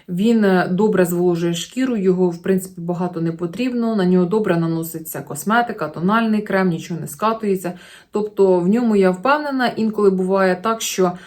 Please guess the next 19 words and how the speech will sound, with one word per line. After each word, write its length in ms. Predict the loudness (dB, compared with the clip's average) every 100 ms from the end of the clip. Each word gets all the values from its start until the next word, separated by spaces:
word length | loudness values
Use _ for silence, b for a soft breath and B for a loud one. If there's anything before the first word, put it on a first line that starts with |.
| B -2
або 360 | 0 2 2
не 120 | 4 2
встигаю 520 | 2 0 2 2 0
щось 240 | -2 -4
підібрати 600 | -4 -4 0 2 2 0
собі, 540 | 0 -2 -2 2 4 4
або 300 | 0 0 -2
щось 240 | 0 -2
задорого 600 | 0 -2 2 2 4 2
і 40 | 0
так 160 | -2
далі. 360 | 0 0 0 -4 B B -2
Тому 200 | 0 2
я 100 | 0
повертаюсь 540 | 0 -2 2 2 2
до 100 | 0
таких 320 | -4 -6 -8
провірених 760 | -2 0 2 4 2 2 -2 -4
кремів. 540 | -2 2 2 2 -2